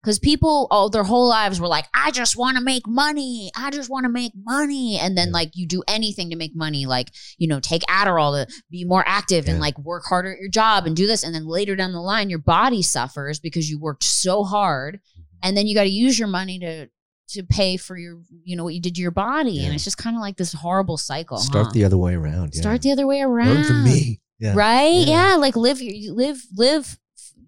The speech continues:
Speaker 1: fulfilled and,
Speaker 2: Mm-hmm.
Speaker 1: you know, and, uh, that's so cool. I love that. That's such a great book. Okay. So thrive state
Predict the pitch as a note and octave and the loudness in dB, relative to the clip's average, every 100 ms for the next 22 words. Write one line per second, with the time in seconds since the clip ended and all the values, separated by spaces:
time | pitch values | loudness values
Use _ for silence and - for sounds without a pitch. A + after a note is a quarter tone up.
0 | _ _ - G#3+ - A#3+ D4+ F3 F2+ - | _ _ -6 -6 0 4 4 4 2 -4
1 | E3+ F#3 B2+ F3 G3+ F#3+ F#3+ - - - | -4 -4 -6 -6 -6 -6 -8 -16 -20 -20
2 | _ - F#3+ F#3+ - F3 E3+ D3+ F2 - | _ -4 -2 -2 -2 -2 0 -4 -6 -14
3 | - F3+ G#3+ A#3 - - B3 A3+ - G#3 | -20 -4 -2 0 0 0 0 -2 0 4
4 | F3 E3+ F3 F3 F3+ D3+ C3+ D#3 - E3+ | 4 2 2 0 0 -2 -2 -4 -6 -8
5 | E3 E3 - C#3+ D3+ D#3 D#3 D#3 C#3+ D3 | -6 -4 -4 -6 -2 -2 0 0 -2 -4
6 | E3 D#3 E3 - F3 E3 | -2 0 0 -2 -2 -4